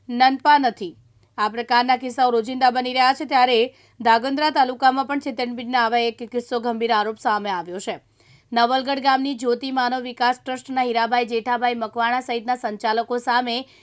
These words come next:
આજુબાજુ ગામના એકસો એંસી થી વધુ સભ્યોએ છેતરપિંડી આચરી હોવાની બુમરાડ કરી છે. જોકે સંચાલકો દ્વારા તમામ આરોપો ફગાવવામાં આવ્યા છે, ત્યારે પોતાને પીડિત ગણી તમામ સભ્યોએ ધાંગધ્રા પ્રાંત સમક્ષ આવેદન પાઠવી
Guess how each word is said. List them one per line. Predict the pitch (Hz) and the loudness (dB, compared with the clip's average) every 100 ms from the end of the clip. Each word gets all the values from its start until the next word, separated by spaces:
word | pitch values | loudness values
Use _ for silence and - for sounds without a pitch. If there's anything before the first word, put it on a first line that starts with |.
| _ | _
આજુબાજુ | 226 233 254 269 269 285 | 0 2 4 4 4 2
ગામના | 262 254 254 262 | 2 2 4 2
એકસો | 254 - 254 | 0 -2 0
એંસી | 233 254 | 0 -2
થી | 247 | -6
વધુ | 233 220 | -4 -4
સભ્યોએ | 247 233 208 233 | -2 -4 0 0
છેતરપિંડી | 240 233 214 214 226 240 240 | 0 -2 -4 -4 -4 0 0
આચરી | 202 208 | -2 -4
હોવાની | 233 226 233 | -4 -2 -4
બુમરાડ | 220 214 208 202 | -6 -4 -2 -2
કરી | 196 165 175 | -6 -10 -10
છે. | - 180 _ _ _ _ - | -10 -10 _ _ _ _ -12
જોકે | 262 269 | -8 -4
સંચાલકો | 294 277 294 285 285 | -2 0 2 2 2
દ્વારા | 294 294 285 | -2 -2 -2
તમામ | 285 269 277 | 0 2 4
આરોપો | 277 262 254 277 | 4 0 -2 -6
ફગાવવામાં | 277 226 220 240 254 | -4 -2 2 2 4
આવ્યા | 254 247 254 | 2 2 -2
છે, | 269 269 _ _ _ _ | -4 -14 _ _ _ _
ત્યારે | - 220 | -4 -2
પોતાને | 220 233 247 247 247 | 0 0 2 0 0
પીડિત | 240 240 240 | -4 -6 -6
ગણી | 247 247 | -4 -4
તમામ | 247 240 226 240 | -2 -2 0 -2
સભ્યોએ | 240 233 220 240 240 | -4 -6 -2 0 2
ધાંગધ્રા | 233 208 226 240 | 0 0 -2 -2
પ્રાંત | 226 226 226 | 0 -2 -2
સમક્ષ | 247 247 240 240 | -6 -8 -8 -4
આવેદન | 214 196 214 247 | -4 -2 -4 -4
પાઠવી | 262 254 254 226 247 | 0 0 -2 -8 -10